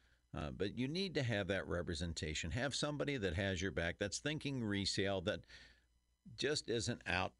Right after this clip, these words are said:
to earn a commission, but is out to help you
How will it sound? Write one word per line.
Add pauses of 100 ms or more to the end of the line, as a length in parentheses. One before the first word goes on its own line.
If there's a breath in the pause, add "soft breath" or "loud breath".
(180)
to
earn
a
commission,
but
is (200)
out (220)
to
help
you